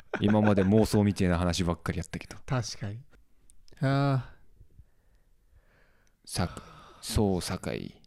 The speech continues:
Speaker 2: そうや、酒井。
Speaker 1: そうや、酒井。
Speaker 2: <laughs> え、ちょ、話変わっけど。
Speaker 1: なんやねん。
Speaker 2: え、ちょ、みんなでバンド組もうぜ。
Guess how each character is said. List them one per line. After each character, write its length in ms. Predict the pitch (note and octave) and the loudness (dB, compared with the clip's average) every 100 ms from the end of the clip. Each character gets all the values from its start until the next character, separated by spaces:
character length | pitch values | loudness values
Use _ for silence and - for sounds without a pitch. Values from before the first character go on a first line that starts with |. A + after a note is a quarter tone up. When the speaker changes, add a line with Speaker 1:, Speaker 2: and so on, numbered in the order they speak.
| _ _ - | _ _ -18
Speaker 2:
そ 280 | - - | -14 -6
う 40 | C3+ | -4
や、 120 | G#2 | -4
酒 320 | - G#2+ G#2+ | -6 -8 -6
井。 0 | |
Speaker 1:
そ 140 | A2 A2 | -2 0
う 40 | |
や、 100 | F#2+ | 0
酒 320 | F2 E2+ - - | -2 -6 -8 -12
井。 720 | - - _ - _ - - | -14 -18 _ -20 _ 0 2
Speaker 2:
<laughs> 720 | - - - - - - - | 2 -2 -10 -10 -20 -20 -8
え、 120 | C3+ | -4
ち 120 | - | -2
ょ、 60 | B2+ | 0
話 460 | G2+ D#3+ E3 - - | 2 2 0 -4 -6
変 120 | A2+ | -4
わ 80 | A2 | -2
っ 60 | G#2+ | -4
け 140 | - A#2 | -6 -4
ど。 280 | G#2+ A#2+ - - - - _ | -4 -6 -12 -20 -20 -20 _
Speaker 1:
な 160 | G2+ F2+ | 0 2
ん 120 | F#2 | 4
や 140 | G2+ | 2
ね 80 | F2+ | 0
ん。 80 | - - _ _ - - - - - _ - | -4 -14 _ _ -20 -20 -20 -20 -20 _ -6
Speaker 2:
え、 240 | C3 B2+ | -2 0
ち 140 | A#2 A#2+ | -2 -2
ょ、 40 | |
み 200 | A#2 D#3 | 2 2
ん 140 | F#3 | 4
な 160 | F#3 F#3 | 4 4
で 540 | C#3 A#2 A2+ A2 G#2+ G#2+ | 4 2 2 2 0 0
バ 160 | A#2+ | 0
ン 80 | B2+ | 2
ド 120 | B2+ | 0
組 200 | B2 C#3 | 0 0
も 160 | B2+ A#2 | 2 0
う 60 | G2+ | -2
ぜ。 200 | A2 | -6